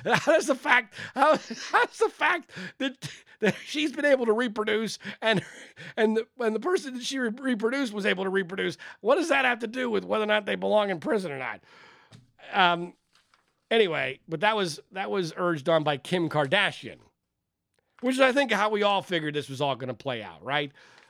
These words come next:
I mean, Kim Kardashian, a woman who was famous for,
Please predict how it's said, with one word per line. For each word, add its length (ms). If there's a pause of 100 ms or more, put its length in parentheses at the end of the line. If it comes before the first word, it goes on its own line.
(180)
I 60
mean, 280 (300)
Kim 240
Kardashian, 720 (920)
a 80
woman 520 (160)
who 120
was 180
famous 440
for, 500